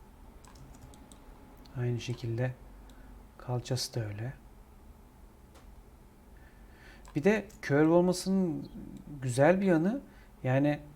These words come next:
e, tam bir curve şeklinde hareket ettiği için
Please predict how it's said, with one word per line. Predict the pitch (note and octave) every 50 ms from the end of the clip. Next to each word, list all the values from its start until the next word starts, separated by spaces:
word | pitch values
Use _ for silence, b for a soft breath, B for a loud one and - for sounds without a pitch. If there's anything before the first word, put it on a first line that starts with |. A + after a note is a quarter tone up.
| - - - - - - - - -
e, | - B2 A#2+ B2 B2 B2 B2 C3+ C3 C3 C3 - - - - - - - - - - - - - - - - - - -
tam | - D#3 E3+ F#3 F3+
bir | F#3+ F#3+
curve | - - - E3 F#3 G3+ G3+ F#3+ G3 - -
şeklinde | - - - C#3 C#3 - - - D#3 D#3+ F3+
hareket | F3+ E3 C#3+ C#3 C3+ C#3 C3+ C3 -
ettiği | B2+ - - - - B3+ B3
için | - - - F#3+ - -